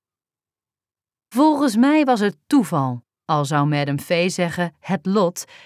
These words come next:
dat ik niet veel later een fijn gesprek had met een man met wie ik niet op date was. Vrij onproductief natuurlijk, maar het hielp me te realiseren dat ik misschien gewoon wat vaker op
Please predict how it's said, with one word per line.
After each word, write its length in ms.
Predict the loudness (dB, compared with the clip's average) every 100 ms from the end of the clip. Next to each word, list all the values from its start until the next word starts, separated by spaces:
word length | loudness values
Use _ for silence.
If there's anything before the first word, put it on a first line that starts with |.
| _
dat 160 | -2 0
ik 100 | 4
niet 260 | 4 2
veel 320 | -2 -2 0 2
later 460 | 2 2 0 -4
een 100 | -4
fijn 280 | -2 0 0
gesprek 420 | -2 -4 -4 -2
had 220 | -4 -4
met 160 | -4 -2
een 160 | 0 2
man 280 | 2 0 -2 -10 -6
met 160 | -2
wie 140 | 0 -2
ik 160 | 0
niet 260 | 0 0 -4
op 140 | -8
date 300 | -4 -6 -6
was. 300 | -10 -10 -12 -16 _ _ _ _
Vrij 380 | -2 2 4 2
onproductief 800 | 2 0 2 0 -2 -2 -2 -2
natuurlijk, 520 | -6 -6 -4 -4 -4 -8 -20 -20 _ -2
maar 140 | 0
het 100 | 2
hielp 220 | 0 0
me 100 | 0
te 140 | 0 0
realiseren 760 | -2 -2 -2 -2 -2 -2 -2
dat 140 | -2
ik 80 | 0
misschien 400 | 0 0 0 2
gewoon 300 | 2 2 2
wat 160 | 0 -4
vaker 420 | -4 -2 -2 -4
op 240 | -6 -8